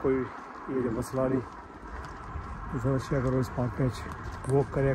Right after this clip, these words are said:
करो सुबह, कोई खतरे दी गल्ल कोनी। केईं बंदे डरने गोरे ने, उस वेल्ले मारसन जां कोई ट्रबल करसन। ते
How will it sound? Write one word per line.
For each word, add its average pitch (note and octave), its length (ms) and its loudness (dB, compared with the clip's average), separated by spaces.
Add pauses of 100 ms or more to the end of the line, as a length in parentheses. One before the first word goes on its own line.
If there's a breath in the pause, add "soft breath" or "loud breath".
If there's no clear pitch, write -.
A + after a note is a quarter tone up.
करो B2+ 160 2
सुबह, C3 240 2 (1200)
कोई C#3+ 160 4
खतरे C#3 320 4
दी C#3 100 6
गल्ल B2+ 220 6
कोनी। B2+ 220 6 (1040)
केईं C3+ 160 4
बंदे B2 260 4 (140)
डरने B2+ 280 6 (120)
गोरे B2+ 240 8
ने, C3 80 8
उस A#2+ 160 4
वेल्ले B2+ 320 6
मारसन A2+ 400 8 (880)
जां C3+ 120 10
कोई B2 160 8
ट्रबल C3+ 320 8
करसन। C3+ 280 6 (1080)
ते - 80 -4